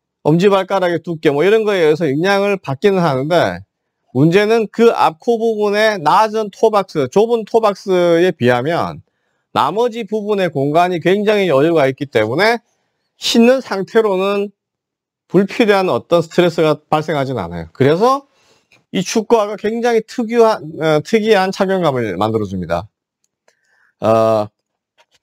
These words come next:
여기에 사용되어 있는 그 인조 가죽의 소재가 뭔지를 모르겠어요. 이 인조 가죽의 소재를 만약에 알 수 있다 그러면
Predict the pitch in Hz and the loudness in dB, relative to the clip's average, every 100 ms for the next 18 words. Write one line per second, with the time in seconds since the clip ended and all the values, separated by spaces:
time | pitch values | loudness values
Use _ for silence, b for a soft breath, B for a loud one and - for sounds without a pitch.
0 | B B _ 185 262 277 269 - 190 208 | B B _ 2 2 0 -6 -4 -4 -4
1 | 214 233 214 147 160 180 98 90 - _ | 0 0 0 -2 -4 -6 -6 -10 -18 _
2 | _ _ B B B B B _ _ 123 | _ _ B B B B B _ _ -2
3 | 127 127 127 117 117 B B B B B | 0 2 2 2 -2 B B B B B
4 | - 165 240 240 180 180 190 - 160 190 | 0 2 4 2 0 -2 -8 -6 -4 -2
5 | 175 131 160 220 147 156 127 - 92 92 | -2 -2 0 0 2 2 2 0 -6 -6
6 | 180 214 190 233 214 190 190 196 190 190 | -4 0 2 4 2 0 -4 -4 -2 -4
7 | 185 196 165 160 190 160 123 139 151 117 | -4 -2 -2 0 0 0 0 0 2 0
8 | 120 175 147 113 107 135 143 92 | 0 0 0 0 -2 -2 -2 -4